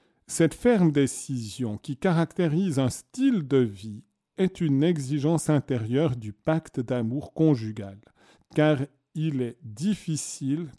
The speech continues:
que celui qui ne décide pas d'aimer pour toujours puisse aimer vraiment pour un seul jour. Ici, le pape fait référence à saint Jean-Paul deux dans l'exhortation apostolique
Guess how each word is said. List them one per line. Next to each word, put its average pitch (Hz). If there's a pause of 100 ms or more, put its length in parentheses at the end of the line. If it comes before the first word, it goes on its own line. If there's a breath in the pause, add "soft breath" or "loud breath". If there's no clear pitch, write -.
que 147
celui 160
qui 123
ne 135
décide 160
pas 139
d'aimer 123
pour -
toujours 160
puisse - (240)
aimer 143
vraiment 127
pour - (100)
un 214
seul 127
jour. 104 (1800 soft breath)
Ici, 143
le 220
pape 170
fait 175
référence 147
à 139
saint 139
Jean-Paul 120
deux 147
dans 185
l'exhortation 131
apostolique 131